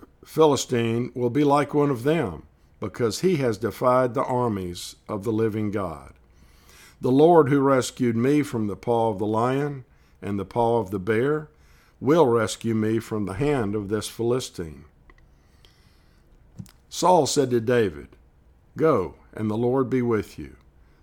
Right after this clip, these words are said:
Then Saul dressed David in his own tunic. He put on a coat of armor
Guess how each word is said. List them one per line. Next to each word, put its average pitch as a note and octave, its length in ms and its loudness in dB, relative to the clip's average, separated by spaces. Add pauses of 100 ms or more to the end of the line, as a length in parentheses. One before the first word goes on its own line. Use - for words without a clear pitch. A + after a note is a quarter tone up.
Then D#3+ 280 0
Saul D3 420 2
dressed B2+ 560 -2 (120)
David G2 680 -2
in G#2 200 -4
his G#2 220 -4
own B2+ 380 -2
tunic. - 600 -4 (720)
He B2 120 -4
put B2+ 220 0
on B2 180 2
a G2+ 80 -6
coat D3 300 0
of B2 160 0
armor B2+ 480 0